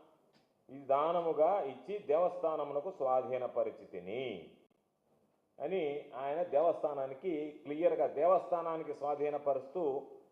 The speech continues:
రాసినటువంటి డాక్యుమెంట్ ఇది. ఈ స్థలంలో ఏమాత్రం ఏమీ ఆలోచన చేయకుండా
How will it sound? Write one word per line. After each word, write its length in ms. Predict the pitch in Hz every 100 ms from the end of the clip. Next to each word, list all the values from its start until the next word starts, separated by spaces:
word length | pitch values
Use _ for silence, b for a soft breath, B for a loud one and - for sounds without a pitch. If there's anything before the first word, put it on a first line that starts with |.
| -
రాసినటువంటి 680 | 127 147 147 123 123 120 151
డాక్యుమెంట్ 600 | 104 110 - 110 92 -
ఇది. 120 | - - - - - - _ _ _ _ _ _ _ _ _ - _ - - 151
ఈ 100 | 233
స్థలంలో 800 | - 185 180 180 185 220 226 - - - _ _ _ -
ఏమాత్రం 1080 | 127 175 190 180 180 190 190 - 196 190 - - - - _ _ _ _ -
ఏమీ 420 | 131 165 180 180
ఆలోచన 460 | 170 151 165 160 156 -
చేయకుండా 540 | 147 139 139 147 190